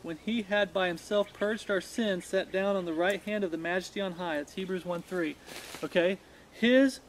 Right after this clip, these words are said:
person is shown ownership. Okay? What's the ownership?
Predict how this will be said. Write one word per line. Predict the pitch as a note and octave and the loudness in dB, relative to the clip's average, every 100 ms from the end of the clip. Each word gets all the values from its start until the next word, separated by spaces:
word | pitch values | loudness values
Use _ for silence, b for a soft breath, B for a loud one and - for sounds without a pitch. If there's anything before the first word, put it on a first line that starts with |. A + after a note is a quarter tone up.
| - | -16
person | - C4+ C#4 - F3 D3+ - | 2 6 6 4 -4 -4 -8
is | D3+ | -10
shown | - G3+ G3+ F#3 | -2 2 2 2
ownership. | F#3+ A#3 B3 - E3 - - - - - - - - - - - - - - - - | 2 4 4 0 -2 -4 -8 -20 -20 -20 -20 -20 -20 -20 -20 -20 -20 -20 -20 -18 -14
Okay? | C#3 C#3+ D#3+ - | -12 -12 -14 -6
What's | E3 E3 | -4 -2
the | F#3+ | 0
ownership? | G#3 A#3+ - E3+ | 2 0 0 -2